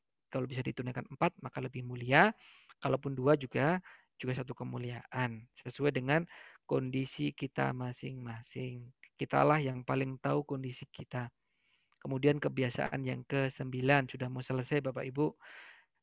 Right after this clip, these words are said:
Yang kesembilan, kebiasaan Rasulullah Shallallahu Alaihi Wasallam adalah sholat sunnah dua rakaat sudah maghrib. Nah, kalau ini memang termasuk di antara dua belas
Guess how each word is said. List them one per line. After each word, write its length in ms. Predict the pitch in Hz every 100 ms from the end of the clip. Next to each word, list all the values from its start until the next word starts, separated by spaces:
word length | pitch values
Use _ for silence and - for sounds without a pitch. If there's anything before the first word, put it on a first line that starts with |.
| -
Yang 240 | 135 131
kesembilan, 800 | 143 147 147 135 135 147 175 180 - _ _ -
kebiasaan 1200 | 147 139 127 127 143 - - 151 156 156 156 147 - _ -
Rasulullah 400 | 139 - 143 151
Shallallahu 640 | 151 143 139 135 143 143
Alaihi 280 | - 135 131
Wasallam 400 | 131 - 139 143
adalah 560 | 139 135 131 135 139 143 - - - _
sholat 400 | - 135 131 127
sunnah 560 | - 139 143 147 147
dua 320 | 143 139 131 127
rakaat 640 | 127 - 139 - 139 139 -
sudah 320 | 139 131 123
maghrib. 480 | 127 123 139 147 143 _ - - -
Nah, 160 | 127 120
kalau 200 | 127 127
ini 320 | - 131 147
memang 480 | 151 131 139 156 156
termasuk 640 | 135 131 135 - 156 -
di 160 | 151 131
antara 600 | 127 123 131 135 151 160 - - - -
dua 240 | 135 127 127
belas 360 | 135 139 143